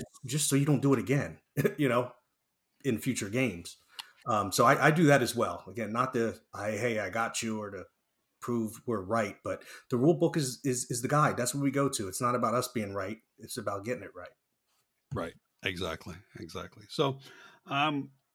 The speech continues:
Speaker 2: so I think that's, I, I, I,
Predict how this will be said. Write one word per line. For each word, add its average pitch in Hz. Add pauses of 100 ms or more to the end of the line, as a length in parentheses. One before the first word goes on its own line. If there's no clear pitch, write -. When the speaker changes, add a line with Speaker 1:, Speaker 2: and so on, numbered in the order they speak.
(160)
Speaker 2:
so -
I 165
think 240
that's, 196
I, 139 (500)
I, 104
I, 110